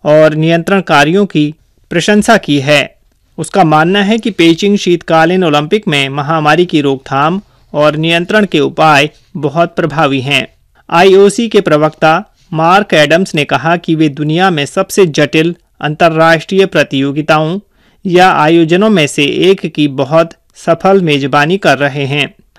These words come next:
अमेरिका की रोकथाम और नियंत्रण शीतकालीन ओलंपिक की गारंटी कार्यों में से एक चुनौती है। वे अपने चीनी मित्रों और सहयोगियों को सलाम करना चाहते हैं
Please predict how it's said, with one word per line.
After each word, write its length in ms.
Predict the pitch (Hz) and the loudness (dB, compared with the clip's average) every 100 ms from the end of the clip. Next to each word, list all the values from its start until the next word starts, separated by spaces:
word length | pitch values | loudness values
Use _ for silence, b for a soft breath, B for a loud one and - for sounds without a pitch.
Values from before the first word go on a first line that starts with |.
| - | -4
अमेरिका 440 | 160 180 208 240 | 0 2 2 0
की 180 | 220 202 | 0 2
रोकथाम 540 | 151 147 - 156 175 | 2 0 -2 -2 2
और 160 | 170 139 | 2 0
नियंत्रण 520 | 139 160 170 160 170 | -2 -2 -2 -2 -2
शीतकालीन 720 | - 156 151 - 147 151 190 | -4 -4 -4 0 0 2 0
ओलंपिक 480 | 175 147 147 202 196 | 0 -2 -2 -4 -4
की 280 | - 143 143 b b b b - | -2 -2 -2 b b b b -4
गारंटी 500 | 160 165 185 180 202 | 0 2 0 -2 -4
कार्यों 380 | 175 147 147 208 | 0 0 2 0
में 160 | 185 147 | 0 -2
से 220 | - 156 - 160 | -2 -2 -2 -2
एक 180 | 185 - | -2 -2
चुनौती 440 | 143 135 120 131 | -6 -6 -6 -6
है। 220 | 135 143 123 _ _ _ | 0 0 -2 _ _ _
वे 160 | 165 208 | 2 4
अपने 300 | 185 196 214 | 4 2 0
चीनी 300 | - 202 220 | 0 0 2
मित्रों 320 | 196 147 175 185 | 2 0 -2 0
और 200 | 165 143 | 2 0
सहयोगियों 640 | - 151 151 156 143 208 196 | 0 -2 0 -2 0 -2 -2
को 160 | 170 | -4
सलाम 440 | 156 147 139 151 175 | -4 -2 0 0 -2
करना 300 | 160 139 131 | -4 -2 -4
चाहते 360 | - 131 156 185 | -4 -6 -4 -2
हैं 200 | 185 | -2